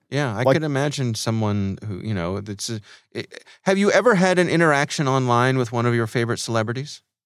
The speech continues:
Speaker 2: One of my favorite celebrities?
Speaker 1: Or
Speaker 2: I
Speaker 1: just some, you know, celebrity that you admire, or, you know, that you, have you ever had the delight of having some sort of interaction with a celebrity you admire who you never thought you would have the opportunity to interact with? I have,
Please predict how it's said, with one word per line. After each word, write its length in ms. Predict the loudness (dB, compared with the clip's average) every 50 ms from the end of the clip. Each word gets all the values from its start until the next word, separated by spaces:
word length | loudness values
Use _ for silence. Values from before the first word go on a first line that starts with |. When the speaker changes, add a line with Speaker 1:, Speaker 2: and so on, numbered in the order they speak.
| _ _ _ _ _ _ _ _ _ _ _ _ _ _ _ _
Speaker 2:
One 120 | 2 2 4
of 60 | 4
my 160 | 2 2 0
favorite 480 | 0 0 4 4 6 6 4 2 0 2
celebrities? 400 | 4 4 4 4 2 0 0 0
Speaker 1:
Or 100 | 2 2
Speaker 2:
I 60 | 2
Speaker 1:
just 160 | 2 2 2
some, 180 | 2 2 2 0
you 120 | -2 0 2
know, 120 | 2 2
celebrity 520 | 2 2 2 2 2 4 4 2 2 2 2
that 120 | 2 2
you 200 | 4 4 4 4
admire, 460 | 4 4 2 2 4 4 4 6 6
or, 180 | 6 4 4 2
you 180 | 0 -2 0
know, 140 | 2 2 2
that 140 | 2 2 0
you, 220 | 0 0 -2 -2 -4 -8 -16 -18 _ -2
have 80 | 2 4
you 80 | 4
ever 160 | 4 4 4
had 160 | 4 4 4 2
the 60 | 2
delight 480 | 2 2 2 4 4 4 4 4 2
of 80 | 2 2
having 340 | 2 2 2 2 2 2 0
some 240 | 0 0 0 0 0
sort 220 | 2 2 4 4
of 80 | 2 2
interaction 640 | 0 2 2 2 2 2 0 -2 -2 -2 0 0
with 200 | 0 0 -2 -4 -10 -20 -20 _ _ _
a 80 | -6 -4
celebrity 480 | -2 2 2 4 4 4 4 4 4 4
you 180 | 4 4 4
admire 500 | 4 4 4 2 2 4 4 4 4 4
who 80 | 2 2
you 140 | 0 2 2
never 280 | 2 2 4 2 2
thought 280 | 2 2 2 2 2 2
you 140 | 0 0 0
would 200 | 0 -2 -2 -2
have 200 | -2 0 0 0
the 100 | 0 0
opportunity 600 | 0 0 -2 -6 -4 -4 -2 -2 -2 -4 -4 -4
to 100 | -6 -6
interact 460 | -4 -4 -4 -4 -6 -8 -10 -12 -16
with? 160 | -16 -16 -18 _ _ _ _ _ _ _ _ _ _ _ _ _ _ _ _ _ _ _ _ _ _ _ _ _ -4
I 120 | -2 0
have, 420 | 0 0 -2 -2 -4 -8 -12 _